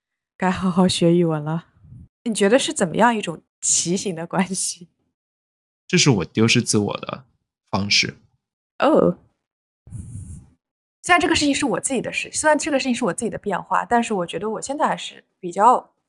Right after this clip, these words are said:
Speaker 1: 符合你的一个期待的，对，对伴侣的期待的，是吗？可以这样说吗？
Speaker 2: 我不在乎我对伴侣的期待是什么。我对伴侣假如有任何期待的话，那就是我伴侣本身得是一个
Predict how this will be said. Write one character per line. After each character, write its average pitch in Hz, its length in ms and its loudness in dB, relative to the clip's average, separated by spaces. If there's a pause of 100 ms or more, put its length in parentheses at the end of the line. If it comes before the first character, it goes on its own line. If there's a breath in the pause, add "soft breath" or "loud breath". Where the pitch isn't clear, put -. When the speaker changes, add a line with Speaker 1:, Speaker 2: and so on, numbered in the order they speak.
(120)
Speaker 1:
符 127 120 -10
合 170 280 -2
你 180 180 -4
的 175 180 -2
一 185 80 -4
个 - 100 -14
期 - 180 -10
待 170 200 0
的， - 180 -16 (180)
对， 190 160 2
对 185 140 0
伴 180 180 4
侣 175 120 -6
的 175 80 -18
期 - 180 -8
待 170 140 -2
的， - 80 -12
是 - 160 -4
吗？ 175 160 -12 (1200)
可 208 80 2
以 - 20 6
这 220 80 4
样 190 140 6
说 180 120 -2
吗？ 175 220 -6 (520)
Speaker 2:
我 131 140 4
不 104 200 2
在 135 340 4
乎 98 460 2 (240)
我 98 280 2
对 113 220 4
伴 101 220 2
侣 90 80 0
的 - 100 -4
期 - 180 0
待 98 200 4
是 117 160 0
什 - 120 -4
么。 - 200 -14 (560)
我 107 120 2
对 135 140 4
伴 147 240 4
侣 95 160 4
假 87 160 0
如 101 140 4
有 104 120 6
任 131 320 4
何 92 120 2
期 - 260 0
待 107 120 4
的 92 220 2
话， - 380 -2
那 117 140 0
就 117 120 2
是 110 140 0
我 92 100 2
伴 113 280 2
侣 101 100 6
本 98 400 -4
身 127 380 4 (400 soft breath)
得 92 160 2
是 98 340 4
一 90 140 -4
个 98 500 0